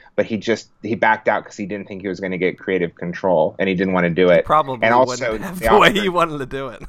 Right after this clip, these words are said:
Speaker 2: <laughs>
Speaker 1: Well, and also he was gonna, he was offered Brokeback Mountain,
Speaker 2: Oh,
Speaker 1: and,
Speaker 2: which Ang
Speaker 1: and
Speaker 2: Lee ended up doing.
Speaker 1: and they asked him, "How would your film be different?" And he just said, "More sex, more sex." <laughs> 'Cause Brokeback's pretty tame.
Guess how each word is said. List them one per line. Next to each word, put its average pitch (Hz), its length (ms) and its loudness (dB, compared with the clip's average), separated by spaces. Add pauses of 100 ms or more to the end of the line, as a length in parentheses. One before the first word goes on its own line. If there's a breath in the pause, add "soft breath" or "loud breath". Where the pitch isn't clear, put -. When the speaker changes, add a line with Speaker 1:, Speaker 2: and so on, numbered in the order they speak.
(120)
Speaker 2:
<laughs> 277 320 -12
Speaker 1:
Well, 123 240 -4
and - 120 -10
also 131 320 2
he 127 80 2
was 110 100 2
gonna, 107 380 0
he 117 100 -2
was 110 140 0
offered 107 400 0
Brokeback 98 440 0
Mountain, 98 520 -8 (420)
Speaker 2:
Oh, - 120 -10
Speaker 1:
and, 98 360 -2
Speaker 2:
which 135 180 -8
Ang 151 200 0
Speaker 1:
and 151 80 -6
Speaker 2:
Lee 151 160 -6
ended 113 180 -16
up 113 160 -20
doing. 123 320 -20 (320)
Speaker 1:
and 113 180 -2
they 110 120 -2
asked 107 360 -2
him, 101 180 -6
"How 110 200 2
would 110 180 -2
your 107 140 -6
film 104 220 -8
be 98 80 -6
different?" 95 400 -4
And 90 100 -10
he 101 60 -8
just 92 220 -6
said, 92 220 2 (480)
"More 110 200 4
sex, - 440 -2 (220)
more 110 160 2
sex." - 360 -2
<laughs> - 600 0
'Cause 147 220 0 (200)
Brokeback's 185 400 2
pretty 139 340 -10
tame. 98 600 -14